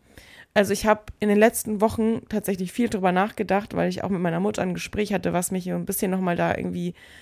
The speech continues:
hingebracht hat, weil ich auch mir selber die Frage stelle und da auch schon mit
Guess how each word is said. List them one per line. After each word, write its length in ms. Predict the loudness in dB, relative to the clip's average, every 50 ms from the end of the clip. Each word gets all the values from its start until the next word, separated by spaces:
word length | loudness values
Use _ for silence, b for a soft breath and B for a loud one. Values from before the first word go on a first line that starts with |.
| b b b b b b 0
hingebracht 640 | 2 4 4 4 2 0 0 -2 -2 -2 -4 0
hat, 280 | 2 2 2 2 0 -6 _ -2
weil 280 | 4 8 8 8 8 6
ich 200 | 2 -2 4 6
auch 340 | 8 8 8 6 2 -6 _ _ _ _ _ _ _ _ _ _ _ _ _ _ _
mir 220 | 2 4 6 6 8
selber 300 | 10 10 10 10 8 6
die 80 | 4
Frage 360 | 0 0 4 6 6 6 4 0
stelle 280 | 2 4 6 6 6
und 80 | 6 6
da 140 | 6 6 6
auch 140 | 4 2 0
schon 300 | -2 -2 -2 -2 -2 -4
mit 340 | -4 -4 -4 -4 _ -12 -20